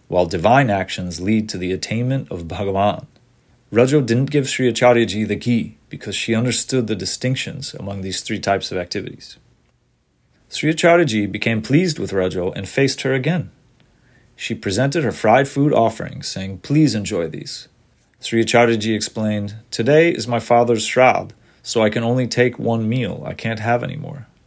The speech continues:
Rajo replied, "Maharaj, I understand you can't take a second meal at home for the sake of people's maryada rules,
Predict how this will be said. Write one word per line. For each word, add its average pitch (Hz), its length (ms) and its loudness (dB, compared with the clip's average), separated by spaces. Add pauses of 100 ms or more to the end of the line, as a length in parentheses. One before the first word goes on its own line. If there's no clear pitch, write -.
(240)
Rajo 113 320 2
replied, 98 560 -2
"Maharaj, 127 560 4 (460)
I 107 100 -2
understand 151 540 2
you 110 80 0
can't 123 240 0
take 117 260 2
a 98 60 -10
second 110 420 -4
meal 107 320 0
at 90 160 -2
home 104 400 2
for - 220 -12
the 101 180 -6
sake 113 180 2
of 92 140 -10
people's 92 440 -6
maryada 98 600 2
rules, - 540 -2